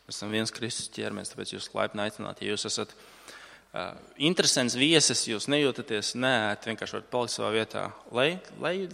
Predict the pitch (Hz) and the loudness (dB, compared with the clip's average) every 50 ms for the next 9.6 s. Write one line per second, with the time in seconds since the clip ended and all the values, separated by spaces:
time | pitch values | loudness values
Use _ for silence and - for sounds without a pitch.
0 | - - 180 185 185 - - - 185 208 196 196 214 226 202 - - 143 143 170 | -6 -6 -6 -6 -6 -6 -4 -4 -2 -2 -2 -2 -2 -4 -4 -6 -8 0 2 2
1 | 208 196 160 - - - 123 147 175 165 147 131 - - 139 131 131 127 127 127 | 4 4 2 0 0 0 2 2 2 0 -2 -6 -4 -2 -2 0 0 0 -2 -4
2 | - - - - - - - - - - - - - 50 50 50 50 50 - - | -6 -10 -18 -20 -20 -20 -20 -20 -12 -10 -8 -6 -6 -6 -6 -8 -8 -8 -10 -10
3 | - - - 85 82 76 - - - - - - 127 123 127 156 - - 170 165 | -10 -12 -12 -14 -16 -16 -16 -16 -18 -16 -8 -6 -4 0 2 2 2 4 4 6
4 | 147 139 127 - 135 123 - - 143 - 139 123 120 120 127 135 127 117 107 98 | 6 6 4 2 -2 0 2 0 0 0 0 -2 0 0 2 2 2 2 0 0
5 | 101 98 98 98 113 - - 123 - 107 - - 123 - - 170 - - 131 110 | -2 -2 0 -2 -2 -2 -2 -4 -4 -6 -4 -4 -2 2 2 2 6 6 6 6
6 | - - 113 101 98 - 107 95 90 87 - - - - - - - - - - | 6 2 -2 -2 -2 -4 -4 -4 -4 -4 -6 -10 -10 -12 -16 -20 -20 -20 -20 -20
7 | - - - - - _ _ _ _ _ _ _ _ _ _ _ _ _ _ - | -20 -20 -20 -20 -20 _ _ _ _ _ _ _ _ _ _ _ _ _ _ 0
8 | 127 127 139 156 160 160 170 165 160 160 156 160 160 147 127 120 117 113 117 117 | 4 6 8 8 8 8 8 8 8 8 8 8 8 8 6 6 4 2 2 0
9 | 123 120 - 123 117 - 147 156 151 156 156 143 | 0 0 0 -2 -2 4 4 4 6 6 4 2